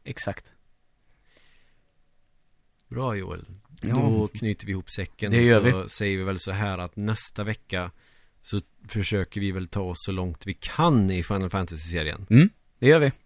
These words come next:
Speaker 2: Och då kommer vi alltså inleda med det fjärde spelet.
Speaker 1: Ja.
Speaker 2: Tills dess så får ni hemskt gärna följa oss på Facebook, Fyrkantiga Ögon.
Speaker 1: Eh, på Instagram, Fyrkantiga Nollgon.
Speaker 2: Och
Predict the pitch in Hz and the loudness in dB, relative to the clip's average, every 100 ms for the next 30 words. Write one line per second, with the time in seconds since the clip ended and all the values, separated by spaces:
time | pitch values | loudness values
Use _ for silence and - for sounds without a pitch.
0 | _ _ _ _ 104 101 98 - 98 92 | _ _ _ _ -4 0 -2 -2 -4 -4
1 | 90 - 92 87 92 101 95 92 87 90 | -6 -6 -6 -6 -4 -4 -2 -4 -6 -6
2 | 85 82 85 - - 101 85 87 110 - | -6 -6 -10 -12 -6 -4 -2 -4 -8 -8
3 | 78 76 - 98 127 - _ _ _ _ | -10 -10 2 2 2 -2 _ _ _ _
4 | _ _ _ _ _ _ _ _ _ _ | _ _ _ _ _ _ _ _ _ _
5 | _ _ _ _ _ - 110 - 113 123 | _ _ _ _ _ -4 -4 -2 -4 -6
6 | - 101 107 98 95 92 95 101 - 104 | -10 -10 -8 -6 -6 -6 -8 -8 -10 -10
7 | 92 90 98 101 90 90 - - 85 80 | -6 -6 -6 -8 -8 -10 -14 -8 -8 -6
8 | 120 - - 90 80 85 82 87 90 82 | -10 -12 -8 -10 -8 -10 -8 -6 -6 -4
9 | 95 131 139 _ - 104 95 - 110 101 | -4 -4 -8 _ 2 2 4 2 2 2
10 | - 104 117 127 120 - 127 104 92 110 | 2 2 4 2 -2 -2 0 0 -2 -2
11 | 107 98 - 101 104 107 104 113 135 110 | -2 -6 -6 0 2 2 6 6 6 4
12 | 92 87 92 110 127 90 78 80 - _ | 0 -2 2 2 4 2 -2 -6 -10 _
13 | _ _ _ _ _ _ _ 135 139 - | _ _ _ _ _ _ _ -2 -2 -2
14 | - | -8